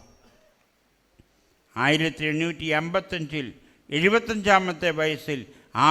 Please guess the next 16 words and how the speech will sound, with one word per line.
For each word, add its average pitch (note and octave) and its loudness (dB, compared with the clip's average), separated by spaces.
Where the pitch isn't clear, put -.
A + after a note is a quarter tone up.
പിതാവ് D#3 2
അരുമനാഥൻ്റെ F#3+ 6
അടുക്കിലേക്ക് E3+ 0
യാത്രയായി. C#3+ -2
ചേപ്പാട് F#3 10
പള്ളിയുടെ F#3+ 6
മദ്ബഹായിൽ G3 6
കബറടങ്ങി. G#3 6
പരിശുദ്ധ A#3 6
പിതാവിൻ്റെ C#4+ 10
കബറിടം C#4+ 4
മലങ്കര D4 8
സഭയുടെ C4+ 4
തീർത്ഥാടന C4+ 6
കേന്ദ്രമായി B3+ 2
പ്രഖ്യാപിച്ചു. G3+ 10